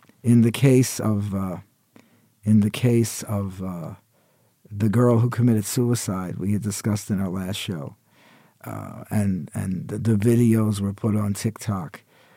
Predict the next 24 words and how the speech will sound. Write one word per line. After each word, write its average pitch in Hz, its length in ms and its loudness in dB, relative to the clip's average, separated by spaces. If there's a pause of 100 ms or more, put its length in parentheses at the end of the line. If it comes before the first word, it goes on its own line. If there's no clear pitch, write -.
(180)
Uh, - 340 -8
yes, 123 460 2
it's 117 160 0
a, 117 120 0
it 110 160 -4
was, 110 320 0
it 113 140 0
was, 104 320 -2
it 107 120 -2
was 98 340 -4
i-, 98 160 -4
irresponsible 107 880 0
of 92 80 -6
TikTok 101 500 -4
to - 60 -8
put - 240 -8
the 135 60 -10
sh-, - 140 -8 (380)
to 113 120 0
put 120 180 -4
videos 107 480 2
like 98 180 -4
that 98 200 -4
on. 92 280 -8